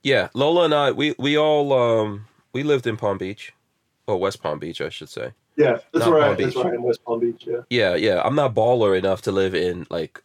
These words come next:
Speaker 1: North Palm Beach, you know?
Speaker 2: Yeah, or on the island.
Speaker 1: Uh, yeah, you know. Um, I worked. I, I have worked with some people up there. There's a building up there. I'm, I can't remember exactly where it was.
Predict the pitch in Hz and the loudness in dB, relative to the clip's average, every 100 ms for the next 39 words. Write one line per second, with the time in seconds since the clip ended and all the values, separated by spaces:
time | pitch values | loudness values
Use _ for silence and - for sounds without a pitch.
0 | - 92 92 - - - - - - - | -10 -8 -8 -12 -18 -16 -16 -18 -18 -18
1 | 78 80 - _ _ 117 120 113 _ 127 | -16 -18 -20 _ _ -6 -6 -10 _ -2
2 | 120 120 120 127 135 67 98 _ _ _ | 2 2 2 0 -4 -8 -16 _ _ _
3 | _ - 104 87 82 76 92 85 80 82 | _ -4 0 0 -2 -4 -4 -2 -4 -6
4 | - 90 82 82 80 82 90 - _ _ | -10 -8 -6 -6 -8 -12 -14 -20 _ _
5 | _ _ _ _ _ _ 117 143 175 147 | _ _ _ _ _ _ -2 0 0 0
6 | 127 123 - - 123 165 139 120 135 - | 2 2 2 2 2 2 0 -2 -2 -2
7 | 107 104 123 127 113 92 - 92 98 104 | -6 -4 -6 -4 0 0 0 0 0 0
8 | 104 90 117 139 107 98 95 - 98 92 | -2 0 0 2 2 2 0 0 0 0
9 | 95 - 101 - 131 110 104 95 98 95 | -6 -8 -6 -2 -2 -2 -4 -4 -2 -2
10 | 110 104 101 92 78 92 101 127 | -4 -4 -2 -2 0 0 0 -2